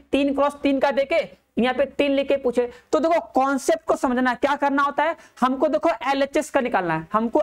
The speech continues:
एलएचएस और आरएचएस दोनों solve करना पड़ता है। देखो आरएचएस क्या, जो एलएचएस ये क्या कहता है कि जो आव्यूह ए होगा ना, उसमें पहले टू से multiply कर दो, जो आव्यूह ए है उसमें टू से multiply कर दो,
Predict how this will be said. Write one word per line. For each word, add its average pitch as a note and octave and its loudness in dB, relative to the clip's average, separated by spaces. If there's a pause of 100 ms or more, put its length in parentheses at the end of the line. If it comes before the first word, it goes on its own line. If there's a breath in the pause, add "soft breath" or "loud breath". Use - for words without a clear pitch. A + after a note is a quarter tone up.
(140)
एलएचएस C4+ -2
और C4+ 2
आरएचएस B3 -2 (240)
दोनों C4 0
solve C4 0
करना G3 -2
पड़ता F3 -6
है। F#3 -6
देखो C4+ 0 (260)
आरएचएस C#4+ -2
क्या, C#4+ 0
जो C#4 -2 (760)
एलएचएस C4+ 0
ये C#4 0
क्या C#4 0
कहता C4 -2
है D#4+ -2 (340 loud breath)
कि C#4+ 2
जो C4+ 2
आव्यूह B3+ -2
ए C4+ 0
होगा C#4+ 0
ना, D#4+ -4 (240)
उसमें C#4 0
पहले D4+ 0
टू D4+ -4
से D#4 -4
multiply D4 0
कर D4+ -2
दो, E4 -4 (920)
जो G#3 2
आव्यूह A#3+ 0
ए C4+ 0
है C#4 -2 (240)
उसमें C4+ 0
टू D4 0
से D#4+ 0
multiply C#4+ 0
कर D#4 0
दो, F4 -2